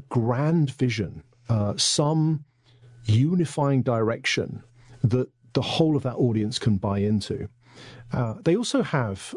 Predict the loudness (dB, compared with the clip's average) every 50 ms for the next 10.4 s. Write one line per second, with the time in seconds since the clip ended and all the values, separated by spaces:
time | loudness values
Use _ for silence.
0 | 0 0 2 2 2 -2 -2 -2 -2 -2 -2 0 0 0 0 2 0 0 -2 -6
1 | -12 _ _ -2 -2 -2 0 0 -2 -2 0 0 0 0 0 0 -2 -4 -2 0
2 | 0 2 2 2 0 -2 -4 -4 -2 -2 0 2 2 2 2 0 0 -2 -6 -4
3 | -4 -6 -6 -6 -6 -10 -12 -16 -20 -20 -20 -20 -20 -20 -20 -8 -2 0 0 0
4 | 0 0 0 0 0 0 0 -2 0 0 0 0 2 2 0 0 0 -2 -2 0
5 | 0 0 0 0 -2 -2 0 0 0 -2 -2 -2 0 0 0 0 0 0 -2 -2
6 | -4 -2 -2 -2 -2 -2 -2 -2 -2 -2 -2 -6 -4 -2 0 2 2 2 0 -2
7 | -2 -2 -2 -2 -2 -2 -2 -2 -2 -2 0 -2 -4 -6 -8 -12 -18 -14 -6 -2
8 | 0 0 0 0 -2 -4 -4 -4 -6 -10 -8 -2 0 0 0 -2 -6 -6 -6 -8
9 | -8 -8 _ _ _ _ -6 -2 0 2 2 0 0 -2 -4 -2 -4 -2 -2 -2
10 | -2 -2 0 0 0 0 -2 -4